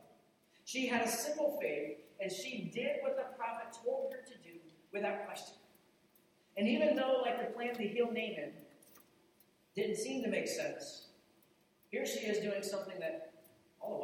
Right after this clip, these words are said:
us would look at naturally and say, "That doesn't really make sense."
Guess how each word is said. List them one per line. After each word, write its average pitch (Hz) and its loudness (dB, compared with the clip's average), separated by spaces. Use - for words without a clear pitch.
us - -2
would - -10
look - -12
at - -8
naturally - -14
and 127 -18
say, 127 -18
"That - -12
doesn't - -20
really - -20
make - -20
sense." - -20